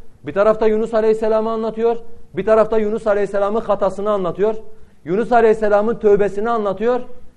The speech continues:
Seni Yunus Aleyhisselam'ın tövbesiyle baş başa bırakmıyor. وَكَذَٰلِكَ نُنْجِ الْمُؤْمِنِينَ. Kıssayı bu,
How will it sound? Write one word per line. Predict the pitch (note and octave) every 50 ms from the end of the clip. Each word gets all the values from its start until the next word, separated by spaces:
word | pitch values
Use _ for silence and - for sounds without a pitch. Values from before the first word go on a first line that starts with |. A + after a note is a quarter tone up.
| - -
Seni | - - - F#3+ F#3+ G#3
Yunus | B3 A#3+ A3 G#3 A#3 G#3+ G3
Aleyhisselam'ın | G#3 F#3+ G3 F#3+ F#3 G3 F#3+ F3+ F#3 F#3+ G#3+ G#3
tövbesiyle | G#3 G3 F3+ E3+ F3+ F3 - G3 F#3 F3+ E3
baş | F3+ F3+ E3+
başa | E3 D#3 D3 E3 D3+
bırakmıyor. | D3 D3+ D3+ C#3+ C#3+ C3+ B2 A2 G2+ - - - - - - -
وَكَذَٰلِكَ | C3+ D#3+ E3 D#3+ F#3+ F3+ F3 D#3 A3 B3 B3+ B3 A#3 A#3+ - - A3 G#3+
نُنْجِ | G3+ A3 A#3 A3+ G3 E3+ G#3 F#3+
الْمُؤْمِنِينَ. | F#3+ F#3+ G3 F#3+ F#3+ F#3+ G3 G#3+ A#3+ A3+ F3+ - - - - - - - -
Kıssayı | F#3+ - - G#3 G#3 A#3 A#3+ G3
bu, | B3 B3 A#3+